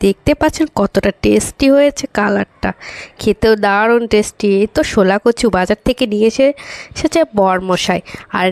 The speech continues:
নিয়ে এসেছে মাছ। এই জন্য পরিষ্কার করে ধুয়ে মাছগুলোকে নিয়েছে, আর ছোট ছোট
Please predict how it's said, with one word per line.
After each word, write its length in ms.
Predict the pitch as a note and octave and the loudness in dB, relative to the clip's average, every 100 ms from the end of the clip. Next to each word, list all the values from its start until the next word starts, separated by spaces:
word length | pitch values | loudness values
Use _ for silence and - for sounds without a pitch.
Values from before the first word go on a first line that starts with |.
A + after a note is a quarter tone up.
| G#3 | 2
নিয়ে 140 | A#3 | 2
এসেছে 240 | A#3+ C4 C#4+ - - _ _ _ _ _ _ _ - | 2 0 0 -4 -20 _ _ _ _ _ _ _ -4
মাছ। 360 | F#3 F3 F#3 - G3 | 0 0 0 0 -2
এই 40 | - | 2
জন্য 180 | B3 A#3 C#4 _ _ _ _ _ - - G#3 | 2 2 -2 _ _ _ _ _ -20 -4 0
পরিষ্কার 340 | F#3+ - A#3+ B3 | 0 0 -2 0
করে 120 | B3 G#3+ | 0 2
ধুয়ে 160 | G#3 G3+ | 2 2
মাছগুলোকে 480 | F#3 F#3+ G3 A3 B3+ B3+ | 0 2 2 2 2 0
নিয়েছে, 240 | C4+ - C4 | 0 2 -2
আর 60 | - | 0
ছোট 100 | F#3 F#3 | -2 -2
ছোট 120 | G3+ | -2